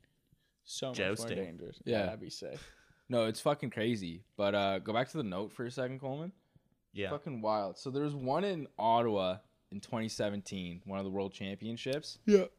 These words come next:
Speaker 3: And there's tens of thousands of people in attendance. It's fucking wild. Plus Trudeau was in the crowd, and there's a picture of him, like, with a jersey. I guess they gave him a jersey, or he bought one at the store there. I don't know.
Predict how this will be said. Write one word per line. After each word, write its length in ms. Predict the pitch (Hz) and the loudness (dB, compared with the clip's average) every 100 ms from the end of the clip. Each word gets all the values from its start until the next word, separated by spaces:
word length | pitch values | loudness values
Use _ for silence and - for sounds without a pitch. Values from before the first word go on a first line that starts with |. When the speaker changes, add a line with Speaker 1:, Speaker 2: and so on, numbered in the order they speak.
| - | -14
Speaker 3:
And 100 | - | -6
there's 200 | 113 107 - | -4 -4 -8
tens 500 | - - 165 170 160 | -12 -2 0 2 2
of 140 | 160 | 0
thousands 560 | 151 147 127 135 131 123 | 2 0 4 2 2 -2
of 80 | 117 | -4
people 380 | - 110 107 101 | -2 -2 -2 -4
in 80 | |
attendance. 440 | 95 - 92 85 78 | -4 -6 -6 -6 -10
It's 100 | - | -16
fucking 460 | - - 170 160 117 | -6 -4 -2 -2 2
wild. 320 | 104 98 85 - | 4 4 2 0
Plus 200 | 139 147 | 0 2
Trudeau 300 | - 123 120 | 2 2 2
was 120 | 127 | 0
in 80 | 143 | -4
the 60 | |
crowd, 300 | 143 147 139 | 0 4 4
and 80 | 160 | 2
there's 120 | 110 | -2
a 40 | 95 | -6
picture 380 | - 120 - 127 | -4 -4 -2 -6
of 80 | 139 | -4
him, 100 | 123 | -4
like, 160 | 104 | -4
with 140 | 104 - | -6 -10
a 40 | |
jersey. 520 | 87 92 107 117 139 - | -10 -4 -4 -2 -6 -6
I 40 | 95 | -8
guess 160 | 98 | -8
they 80 | - | -8
gave 200 | - 101 | -6 -4
him 80 | 95 | -4
a 40 | |
jersey, 500 | 80 87 98 104 127 - _ _ | -6 -6 -6 -4 -8 -10 _ _
or 100 | 90 | -8
he 60 | |
bought 300 | 85 82 85 | -4 -2 -2
one 100 | 98 98 | -2 -6
at 100 | - | -8
the 60 | |
store 320 | - 92 92 98 | -10 -6 -4 -2
there. 240 | 110 127 _ - | -2 -6 _ -10
I 100 | 85 | -8
don't 100 | 85 | -6
know. 220 | 87 101 | -6 -6